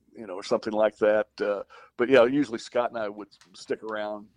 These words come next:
you know, for most of the halves. And, uh, uh, but anyway, yeah, it, it, it was, it was strange, but, but we knew what we're, you know, I mean,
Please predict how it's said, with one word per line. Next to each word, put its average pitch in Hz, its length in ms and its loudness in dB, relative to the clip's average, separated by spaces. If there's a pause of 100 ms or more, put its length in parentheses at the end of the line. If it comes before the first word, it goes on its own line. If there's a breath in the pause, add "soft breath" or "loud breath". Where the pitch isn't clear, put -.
you 110 60 -16
know, 90 180 -16
for - 120 -18
most 107 320 -4
of 101 60 -8
the 98 80 -8
halves. 104 460 -2
And, 104 340 -8
uh, 98 180 -4 (520 soft breath)
uh, 104 420 2 (520)
but 123 120 2
anyway, 117 400 0
yeah, 127 200 6
it, 160 180 -6
it, 139 200 -4
it 147 120 0
was, 139 260 4
it 123 60 -10
was 113 80 -16
strange, 285 320 0
but, 147 180 4 (380)
but 220 140 4
we 170 80 4
knew 175 160 4
what 170 160 2
we're, 127 260 -8
you 196 80 -12
know, 85 140 -18 (480)
I 135 40 -14
mean, 92 160 -18